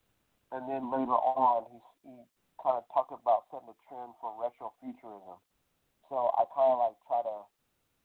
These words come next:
incorporate that into my work even today. But also another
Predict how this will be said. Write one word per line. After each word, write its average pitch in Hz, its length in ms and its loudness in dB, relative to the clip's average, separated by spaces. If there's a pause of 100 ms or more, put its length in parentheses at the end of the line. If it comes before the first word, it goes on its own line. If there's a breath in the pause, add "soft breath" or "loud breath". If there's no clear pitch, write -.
(300)
incorporate 135 680 -6
that 120 260 2
into 123 240 -18
my 107 160 -2
work 117 380 -6 (760)
even 127 300 -14
today. 120 540 -8 (420)
But 127 180 -10
also 123 580 2
another 123 480 -8